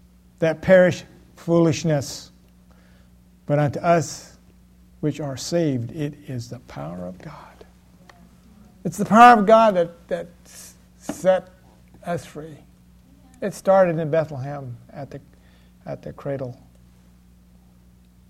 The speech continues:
It went to the cross. Hallelujah.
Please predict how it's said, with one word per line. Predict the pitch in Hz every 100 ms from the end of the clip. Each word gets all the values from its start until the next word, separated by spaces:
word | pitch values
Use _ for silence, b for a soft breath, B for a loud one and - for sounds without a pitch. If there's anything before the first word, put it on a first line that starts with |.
| _ _ _ _ -
It | 131
went | 143 143
to | 143
the | 135
cross. | - 127 101 - - - _ _ _ _ _ _ _ _ _
Hallelujah. | - 120 123 127 135 117